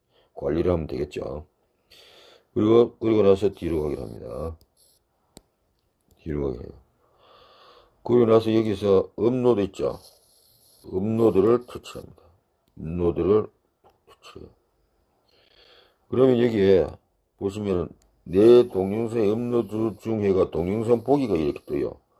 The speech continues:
그럼 이 동영상 보기 이걸 터치를 하면은, 그걸 터치하면요, 어디로 가느냐면은, 에,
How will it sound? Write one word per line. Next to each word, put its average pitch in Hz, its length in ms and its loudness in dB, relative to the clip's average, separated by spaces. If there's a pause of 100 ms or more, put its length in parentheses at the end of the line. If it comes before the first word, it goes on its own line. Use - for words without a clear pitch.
(400)
그럼 107 200 2
이 98 120 -2
동영상 110 480 -2
보기 127 200 2
이걸 117 320 2
터치를 104 360 -6
하면은, 104 420 -2 (2500)
그걸 120 240 6
터치하면요, 92 720 4
어디로 82 260 2
가느냐면은, 95 800 4 (2000)
에, 69 400 4